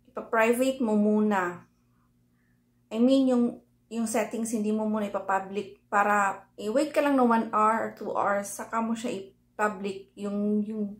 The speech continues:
bago mong upload na videos. Para ma-sure mo talaga kung na meron pala,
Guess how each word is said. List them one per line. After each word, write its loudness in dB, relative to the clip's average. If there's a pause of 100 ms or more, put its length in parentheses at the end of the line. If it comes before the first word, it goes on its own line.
(140)
bago 2
mong 2
upload -2
na -8
videos. -6 (800)
Para 4 (320)
ma-sure -4
mo 0
talaga -6 (1040)
kung -6
na 0
meron -2
pala, -2